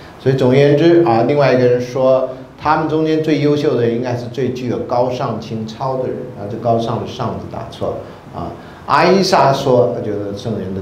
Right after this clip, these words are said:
太太啊，说圣人两件事情，若选择其一，只要不要造罪，则选择其较容易的；若会造成罪恶，就要远离他。圣人不为自己报仇，谁要是践踏真主的真言啊，尊严，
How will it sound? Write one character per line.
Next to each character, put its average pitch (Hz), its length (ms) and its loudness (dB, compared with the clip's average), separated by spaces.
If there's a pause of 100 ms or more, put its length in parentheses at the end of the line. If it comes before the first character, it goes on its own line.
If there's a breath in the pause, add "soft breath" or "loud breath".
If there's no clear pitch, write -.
太 - 220 -4
太 - 60 -6 (280)
啊， - 160 -12 (100)
说 113 240 0
圣 160 240 0
人 143 200 2
两 123 200 2
件 165 160 2
事 170 200 0
情， 131 200 0
若 143 160 4
选 104 220 -2
择 120 140 2
其 - 260 -4
一， 127 220 0
只 127 180 0
要 120 160 4
不 139 140 2
要 139 260 4
造 170 320 4
罪， - 260 -2
则 110 200 -4
选 87 260 -6
择 101 80 -8
其 104 200 -12
较 104 240 0 (140)
容 98 220 -6
易 147 180 0
的； - 120 0 (480 loud breath)
若 160 400 4
会 143 260 6
造 139 240 4
成 123 220 -2
罪 131 280 0
恶， 117 180 0
就 113 120 -2
要 107 100 -2
远 98 240 -6 (160)
离 101 80 -8
他。 104 360 -6
圣 143 280 -4
人 117 140 0
不 113 140 0
为 139 180 4
自 123 160 -2
己 98 100 -4 (120)
报 113 240 -2
仇， - 180 -12 (300)
谁 - 180 -2
要 127 140 4
是 127 80 -4
践 127 280 0
踏 110 240 -2
真 120 240 -4
主 107 100 -6
的 90 180 -8
真 120 240 -2
言 98 260 -4 (420 loud breath)
啊， 110 180 -4
尊 156 260 2
严， 95 240 -2